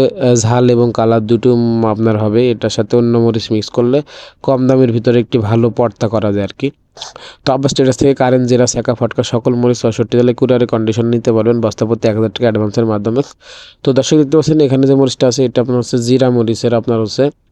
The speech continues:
ভাঙ্গারি কোয়ালিটি, জিরা মরিচের ভাঙ্গারি কোয়ালিটি, একটু জাম কালার ধরছে এই মরিচটা। মাত্র একশো থেকে একশো দশ টাকা কেজি হলে এই মরিচটা নিতে পারবেন। একশো থেকে একশো দশ টাকা করে নিতে পারবেন। এই মরিচটি কিন্তু ঝাল হবে, প্রচুর পরিমাণে ঝাল হবে, ইন্ডিয়ান তেজা মরিচের মতো ঝাঁজ।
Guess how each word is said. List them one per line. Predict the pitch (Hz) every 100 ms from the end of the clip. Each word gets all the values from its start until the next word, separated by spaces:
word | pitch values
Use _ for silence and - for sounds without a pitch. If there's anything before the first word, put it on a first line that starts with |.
| _ _ _ _ _ _ _ _ 117 113
ভাঙ্গারি | 123 120 120
কোয়ালিটি, | 117 117 110 131 - _
জিরা | 113 120 120
মরিচের | 117 120
ভাঙ্গারি | 113 113 113 113
কোয়ালিটি, | 113 120 120
একটু | 117 123
জাম | 123 123 127
কালার | 120 113 107
ধরছে | 113 104
এই | 117
মরিচটা। | 117 110 - 143 - - - - _ 135
মাত্র | 151 156 147
একশো | 151 131 -
থেকে | 127 139 151
একশো | 127 -
দশ | 123 127 -
টাকা | 127
কেজি | 117 120
হলে | 120 120
এই | 120
মরিচটা | 113 107 113
নিতে | 117 117
পারবেন। | 107 104 110
একশো | 110 123
থেকে | 110 123
একশো | 117 131
দশ | 123 117
টাকা | 131 120
করে | 127 117 120 120
নিতে | 113 120 117
পারবেন। | 113 120
এই | 123
মরিচটি | 123 117 123
কিন্তু | 120 127
ঝাল | 110 113 113
হবে, | 110 110
প্রচুর | 131 -
পরিমাণে | 135 131 127 120
ঝাল | 110 107
হবে, | 110 123
ইন্ডিয়ান | 120 117
তেজা | 107 113 117
মরিচের | 110 104 107
মতো | 101 113
ঝাঁজ। | 104 104 131